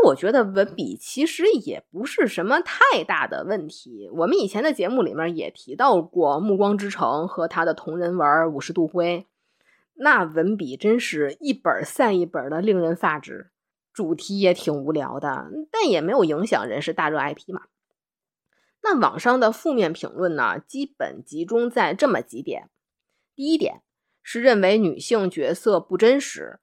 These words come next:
双引号，虚构的女性地狱。咱就说这玩意儿还需要虚构吗？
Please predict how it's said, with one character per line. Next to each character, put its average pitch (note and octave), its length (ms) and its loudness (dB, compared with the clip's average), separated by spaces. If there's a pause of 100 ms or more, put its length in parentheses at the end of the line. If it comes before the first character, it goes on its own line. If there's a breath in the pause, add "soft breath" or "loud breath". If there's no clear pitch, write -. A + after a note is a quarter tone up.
(360)
双 C#4 220 4
引 E3+ 100 0
号， - 360 2 (320)
虚 - 280 2
构 C#4 280 6
的 D3 180 4
女 D3 160 -4
性 G3+ 260 0
地 A3 200 -6
狱。 C4+ 240 -2 (800 soft breath)
咱 C4 220 0
就 C4+ 140 6
说 B3+ 180 4
这 B3 180 6
玩 E3 200 4
意 F#3+ 40 6
儿 F3 80 4
还 E3+ 160 -2
需 F#3 220 -8
要 G3+ 180 4
虚 G#3+ 400 -8
构 E3 280 0
吗？ C3+ 220 -16